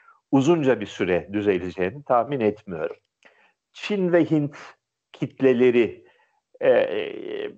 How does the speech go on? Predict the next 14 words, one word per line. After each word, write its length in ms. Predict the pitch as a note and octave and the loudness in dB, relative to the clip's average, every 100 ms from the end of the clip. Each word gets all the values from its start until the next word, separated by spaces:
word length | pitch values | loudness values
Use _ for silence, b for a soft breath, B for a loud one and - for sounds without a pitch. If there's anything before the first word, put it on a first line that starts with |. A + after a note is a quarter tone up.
| _ | _
Avrupalıların 1080 | - D3 D3+ D#3 C#3 C3 C3+ B2+ C3+ C3+ B2+ | -2 0 0 2 2 4 2 2 -2 -6 -2
bundan 320 | B2+ B2 C3+ | 0 2 0
önceki 580 | C3+ C3+ A#2+ B2 B2 - | 0 -2 0 -2 -2 -2
yirmi, 460 | A#2+ A#2 A#2 B2 B2 | 0 2 0 0 0
otuz, 340 | A2+ A2+ A#2+ | -2 -4 -16
kırk 340 | - B2+ - | -6 -6 -4
yılda 240 | A#2+ A2 A2 | -2 2 4
yaşadığı 640 | A2 G#2+ B2+ G#2 A2+ A2+ | 4 2 0 0 -2 -4
süreci 680 | - A#2+ G#2+ G#2 G2 A2+ G#2 b b - | -6 -6 -4 -4 -2 -2 -2 b b -8
ne 260 | C3 D#3 | 0 2
kadar 440 | - C#3 B2 G#2+ - | 2 2 2 0 0
tekrarlayabilirler 1200 | A#2+ - G#2 G2 G2 G2 G2 F#2+ F2+ F#2+ C#3+ D#3 D3+ - | -2 0 0 0 2 2 0 -8 -16 -8 -6 -6 -10 -12
bilmiyorum 540 | D3 D3+ G#2 F2 E2+ - | -6 -4 -4 -6 -6 -4
ama, 300 | - F#3+ | 0 0